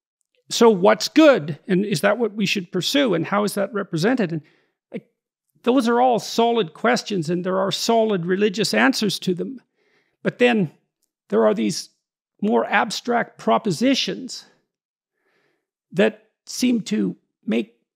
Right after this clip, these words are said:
that people bounce off them, and young people bounce off them because they're more like a set of, they're like an insistence about what you must believe propositionally rather than answers to questions about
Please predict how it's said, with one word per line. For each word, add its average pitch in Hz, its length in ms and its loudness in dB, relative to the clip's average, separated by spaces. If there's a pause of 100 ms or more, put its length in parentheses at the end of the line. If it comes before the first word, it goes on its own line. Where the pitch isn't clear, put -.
(100)
that 190 260 -8
people 240 240 2
bounce 214 460 2
off 233 320 2
them, 170 120 -4
and 185 120 -4
young 233 240 0
people 208 340 -4
bounce 202 400 -2
off 220 240 -2
them 190 120 -10
because 196 500 -6
they're 214 160 0
more 226 320 2
like 214 360 -4 (800)
a - 80 0
set 233 420 0
of, 196 400 -4 (1160)
they're 233 160 0
like 220 220 -2
an 208 80 -2
insistence 220 880 -2
about 196 360 0
what - 240 -2
you 214 160 -2
must 190 580 -2
believe 208 580 2 (100)
propositionally 190 1160 2 (380)
rather 208 380 4
than 190 280 -4 (160)
answers 226 680 -2
to - 140 -16
questions 208 680 -2
about 196 420 -2